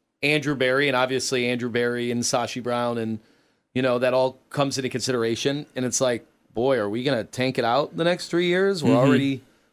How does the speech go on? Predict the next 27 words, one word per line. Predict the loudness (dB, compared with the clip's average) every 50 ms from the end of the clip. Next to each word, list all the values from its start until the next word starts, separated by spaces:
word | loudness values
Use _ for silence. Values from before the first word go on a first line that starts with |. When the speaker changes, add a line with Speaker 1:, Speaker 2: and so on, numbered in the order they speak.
| _ _
Speaker 1:
we're | 0 2 2
already | 4 4 2 2 0 -2
just | -4 -6 -8 -8
trading | -4 -2 -2 0 0 0 0
guys | 0 2 2 2 0 0
away | -2 0 0 0 0 0 0
for | -2 -4 -6
<laughs> | -6 -6 -10 -12 -14 -16 -20 _ _ _ _ _ _ -10
fifth | -4 0 0 0 -2 -4
and | -10 -10 -8 -6
se-, | -2 0 2 2 2 2
or | -2 -2
whatever | 0 2 2 2 0 -2
the | -4 -4
picks | -2 -4 -4 -4 -6 -8
to, | -4 -4 -4 -4 -4 -6
you | -4 -2
know, | -2 -2 -4 -6 -8 -4
multiple | -2 -2 -2 -2 -4 -8 -8
fifths. | -6 -2 -2 -2 -2 -2 -6 -12 -14 -16 _ _ _ _ _ _ _ _ _ _ _ _ _ -4
Like, | -2 -2 0 2
I, | 2 2 0 -2 -4
if | -8 -10 -8 -4
you're | -2 -2
a | -2
Vikings | 0 -2 -2 -2 -4 -8 -10 -8
fan, | -8 -8 -8 -8 -8 -10 -14